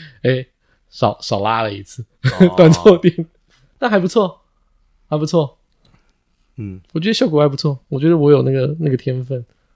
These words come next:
Speaker 2: 那还 OK。
Speaker 1: 啊，虽然说剪错了，不过还是听起来不错。
Speaker 2: 没错。
Speaker 1: 对啊。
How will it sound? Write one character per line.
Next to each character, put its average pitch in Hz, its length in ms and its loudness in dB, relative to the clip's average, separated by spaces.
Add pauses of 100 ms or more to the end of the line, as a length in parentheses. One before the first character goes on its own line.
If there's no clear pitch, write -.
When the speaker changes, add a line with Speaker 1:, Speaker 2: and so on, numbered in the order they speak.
(500)
Speaker 2:
那 113 100 -2
还 98 180 -8
OK。 87 260 -14
Speaker 1:
啊， 117 240 -6 (240)
虽 160 160 0
然 147 120 -2
说 147 180 -2
剪 113 180 -6
错 131 220 -2
了， 110 80 0
不 113 80 -4
过 127 340 -2 (360)
还 214 200 -8
是 151 120 -4
听 151 120 -6
起 135 120 -8
来 117 40 -8
不 113 120 -16
错。 113 240 -14 (180)
Speaker 2:
没 101 180 -10
错。 131 320 -10
Speaker 1:
对 107 120 -12
啊。 107 100 -16